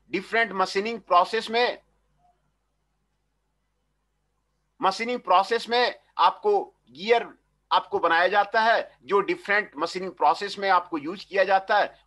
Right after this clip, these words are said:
वो एक तो रफ gear बनता है, दूसरा finishing करते हैं gear का मशीनिंग process में, ये पहले बताया हुआ था। तो इसमें milling machine में फॉर्म milling होता है आपको gear का।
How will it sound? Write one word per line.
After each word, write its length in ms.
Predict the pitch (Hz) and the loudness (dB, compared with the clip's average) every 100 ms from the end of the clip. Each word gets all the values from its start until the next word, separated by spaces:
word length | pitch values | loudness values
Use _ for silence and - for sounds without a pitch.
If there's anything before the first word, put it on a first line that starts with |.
| - | -4
वो 220 | 180 185 | -2 -2
एक 400 | - - 175 180 | -6 -6 -6 -6
तो 240 | 180 165 - - | -8 -8 -10 -12
रफ 340 | 135 160 196 - | -2 0 0 -4
gear 240 | 156 208 | -4 -2
बनता 320 | 196 190 208 | 0 -2 0
है, 400 | 220 220 170 _ - | 2 2 0 _ -12
दूसरा 340 | 165 180 185 | -8 -2 -2
finishing 520 | 175 - 202 190 220 | -4 -6 -8 -8 -8
करते 260 | 190 170 196 | -4 -4 -2
हैं 220 | 190 208 | -6 -6
gear 240 | 165 208 214 | -6 -6 -2
का 380 | 233 202 - _ 147 | 0 0 -2 _ -8
मशीनिंग 340 | 170 190 208 | -6 -8 -6
process 420 | 175 175 208 214 | 0 0 0 -8
में, 220 | 233 185 - _ _ 139 | -4 -6 -8 _ _ -4
ये 160 | 190 | -4
पहले 320 | 185 160 170 | -2 -2 -2
बताया 300 | 170 143 160 | -4 0 2
हुआ 180 | 196 202 | 2 0
था। 360 | 208 226 175 - _ - | 2 2 0 -4 _ -4
तो 300 | 190 165 - | -4 -4 -10
इसमें 300 | 185 190 226 | -14 -6 -4
milling 380 | 190 214 254 247 | -4 -4 -2 -2
machine 320 | 220 220 214 | -2 -2 -4
में 160 | 214 226 | -2 -2
फॉर्म 380 | 226 170 196 202 | -2 2 2 2
milling 280 | 202 208 | -4 -2
होता 280 | 190 180 208 | -2 0 2
है 340 | 190 196 - _ _ _ _ _ _ _ _ _ _ _ _ _ - | 2 2 -2 _ _ _ _ _ _ _ _ _ _ _ _ _ -2
आपको 260 | 160 - 170 | -2 0 -4
gear 300 | 131 165 170 | -2 2 2
का। 320 | - - - | 0 -4 -4